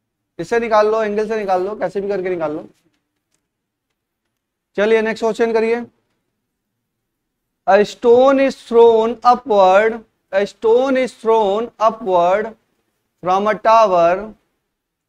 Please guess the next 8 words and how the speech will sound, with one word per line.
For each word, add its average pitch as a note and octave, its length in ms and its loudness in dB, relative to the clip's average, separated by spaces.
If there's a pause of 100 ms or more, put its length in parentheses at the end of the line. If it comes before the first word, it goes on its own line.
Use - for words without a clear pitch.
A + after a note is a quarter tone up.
(440)
a G3 160 0
stone B3 500 2
is C4 220 -2
thrown G#3 560 2
upward G3+ 680 2 (640)
from F3+ 240 -2
a F4 320 -4 (360)
tower G3+ 680 2